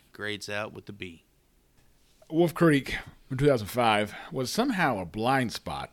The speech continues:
Speaker 2: and I'm not exactly sure how or why, because this came out, like, in the prime years of me watching horror films. I don't know why I just kept falling through the cracks, but thanks to Chris, I was able to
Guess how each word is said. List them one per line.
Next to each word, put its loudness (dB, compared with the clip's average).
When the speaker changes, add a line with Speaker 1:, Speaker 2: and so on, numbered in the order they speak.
Speaker 2:
and -8
I'm -2
not 2
exactly -2
sure -6
how 0
or -4
why, -4
because -14
this -10
came -8
out, -8
like, -12
in -14
the -14
prime -6
years -4
of -10
me -4
watching -8
horror -8
films. -14
I -14
don't 0
know 2
why 4
I 2
just -2
kept -2
falling 2
through -6
the -10
cracks, -4
but -2
thanks -4
to -6
Chris, -4
I 0
was -4
able -4
to -4